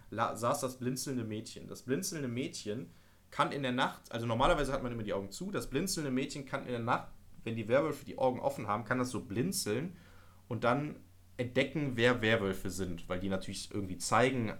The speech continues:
hantieren, bla bla bla. So, aber der, dadurch, dass man blinzelt, ist na-, fällt man natürlich vielleicht auch auf.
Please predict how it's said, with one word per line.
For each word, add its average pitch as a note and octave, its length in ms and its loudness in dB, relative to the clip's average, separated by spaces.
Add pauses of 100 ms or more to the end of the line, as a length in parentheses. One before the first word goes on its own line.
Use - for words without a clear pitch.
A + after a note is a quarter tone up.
(100)
hantieren, A#2 720 0
bla G#2 160 0
bla G2 120 2
bla. F2 340 -4 (920)
So, G#2 360 0 (440)
aber C#3 300 12
der, B2 140 4 (240)
dadurch, A#2+ 240 4
dass A#2 140 0
man G2 160 0
blinzelt, D3 480 2
ist - 180 -6
na-, A#2 200 -2 (440)
fällt B2+ 280 2
man A#2 100 6
natürlich A2 320 2
vielleicht A2 480 2
auch - 200 -4
auf. A#2+ 420 0